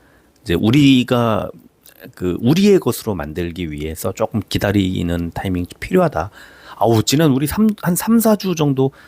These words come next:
너무나 숨가쁘게, 너무 흥미롭게 이렇게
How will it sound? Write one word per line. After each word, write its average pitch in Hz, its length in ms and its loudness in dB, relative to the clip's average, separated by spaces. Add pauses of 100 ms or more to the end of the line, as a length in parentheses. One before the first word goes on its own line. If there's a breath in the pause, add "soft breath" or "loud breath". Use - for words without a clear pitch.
(120)
너무나 131 440 4 (220 soft breath)
숨가쁘게, 101 800 -4
너무 131 220 4
흥미롭게 220 640 2
이렇게 101 500 -2